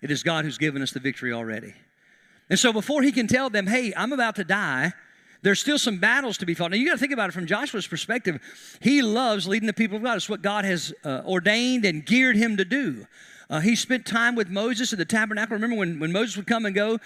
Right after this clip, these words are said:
Joshua would stay. And he would, and he spent time in the presence of God, and he's been shaped and formed to lead God's people. But now his time is up. Let me tell you something.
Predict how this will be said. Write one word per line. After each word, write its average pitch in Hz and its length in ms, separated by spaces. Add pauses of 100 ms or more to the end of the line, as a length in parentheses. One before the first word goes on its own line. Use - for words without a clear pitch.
(140)
Joshua 196 420
would 170 120
stay. 190 300 (240)
And 180 180
he 208 80
would, 185 180 (160)
and 170 140
he 156 80
spent 240 300
time 226 180
in 214 40
the 175 60
presence 233 380
of 165 140
God, 196 180
and 220 80
he's 202 100
been 147 160
shaped 254 380
and 185 100
formed 226 240
to 175 60
lead 196 220
God's 202 240
people. 233 400 (280)
But 185 160
now 196 580
his 202 380
time 160 440
is 156 120
up. 170 80
Let 175 60
me 190 80
tell 214 120
you 185 40
something. 160 240